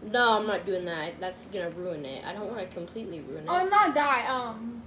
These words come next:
Speaker 2: what is it called?
Speaker 1: No, I can't do that. I'm not, I'm either flag it, make it a flag,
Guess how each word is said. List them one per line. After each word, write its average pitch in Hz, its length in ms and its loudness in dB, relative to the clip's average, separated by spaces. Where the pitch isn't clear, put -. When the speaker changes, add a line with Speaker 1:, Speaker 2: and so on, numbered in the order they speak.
Speaker 2:
what 339 300 8
is 285 280 2
it - 40 -12
called? 226 260 -6
Speaker 1:
No, 226 260 0
I 202 140 0
can't 202 280 -6
do 180 100 -8
that. 143 360 -6
I'm 220 160 -4
not, 233 160 2
I'm 254 180 8
either 254 360 8
flag 240 560 6
it, 277 360 6
make 240 200 4
it 247 100 4
a 240 60 -2
flag, 226 540 0